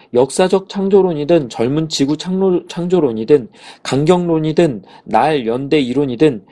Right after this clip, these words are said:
문예 구조 이론이든 그 무엇이든 간에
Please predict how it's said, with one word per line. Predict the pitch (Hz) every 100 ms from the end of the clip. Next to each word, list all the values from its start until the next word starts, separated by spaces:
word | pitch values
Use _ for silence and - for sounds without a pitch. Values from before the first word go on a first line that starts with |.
| _
문예 | 120 156 196 196
구조 | 196 143 180
이론이든 | 143 131 156 131 147 123 92 _ _
그 | -
무엇이든 | 175 131 180 202 214 190
간에 | 139 151 139